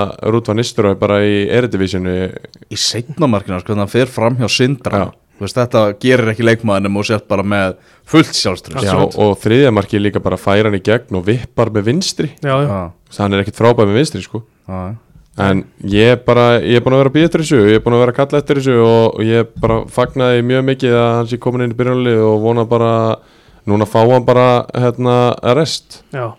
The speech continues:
Speaker 1: Bara níu leikir eftir og hann spilar á alla og hann á eftir að skora svona sjö mörk.
Speaker 2: Mhm.
Speaker 3: Akkurat, það var mjög, mjög sjáanlegt líka hvað hann var opinn að hlaupa í,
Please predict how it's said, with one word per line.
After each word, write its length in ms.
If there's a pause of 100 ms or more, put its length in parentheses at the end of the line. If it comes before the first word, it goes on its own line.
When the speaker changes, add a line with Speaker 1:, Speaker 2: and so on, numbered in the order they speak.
(140)
Speaker 1:
Bara 160
níu 240
leikir 240
eftir 280
og 40
hann 100
spilar 300
á 160
alla 240
og 220
hann 100
á 80
eftir 160
að 80
skora 180
svona 140
sjö 240
mörk. 220 (160)
Speaker 2:
Mhm. 340
Speaker 3:
Akkurat, 320
það 160
var 80
mjög, 240
mjög 160
sjáanlegt 480
líka 140
hvað 100
hann 80
var 160
opinn 320 (140)
að 180
hlaupa 400
í, 200